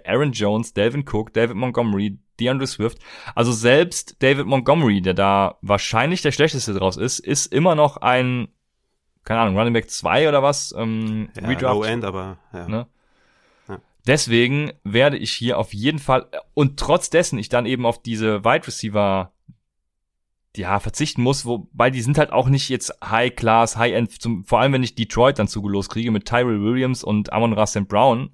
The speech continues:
Speaker 1: äh, oder wer auch immer da noch rumturnt, ich hab die beiden mal genommen, oder Allen Robinson und Daniel Mooney, ähm,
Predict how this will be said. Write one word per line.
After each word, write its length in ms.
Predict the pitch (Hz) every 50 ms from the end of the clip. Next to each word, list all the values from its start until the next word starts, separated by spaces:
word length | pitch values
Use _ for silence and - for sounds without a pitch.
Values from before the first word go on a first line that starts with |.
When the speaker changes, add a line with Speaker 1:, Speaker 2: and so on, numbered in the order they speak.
| - -
Speaker 1:
äh, 420 | - 101 95 95 98 95 90 - - _ _ _ _ _ _ _ _ _ _ _ _ _ _ -
oder 220 | 98 98 95 90
wer 100 | 92 92
auch 60 | -
immer 180 | - 101 104 95
da 100 | 95 95
noch 140 | 95 92 92
rumturnt, 640 | 98 113 135 139 - - 92 95 104 117 113 - - -
ich 160 | 95 95 -
hab 120 | - -
die 120 | - 117 107
beiden 180 | 104 98 98
mal 160 | 95 92 95
genommen, 340 | 95 95 107 117 104 110 - - - - - - - - - - - - - _ _ -
oder 200 | - 110 110 -
Allen 200 | 120 139 139 120
Robinson 360 | 117 131 139 139 135 123 131
und 140 | 123 117 -
Daniel 260 | 110 113 123 123 117
Mooney, 600 | 110 107 113 131 151 139 117 117 123 139 143 - - _ _ -
ähm, 540 | 101 104 104 104 104 104 104 104 104 95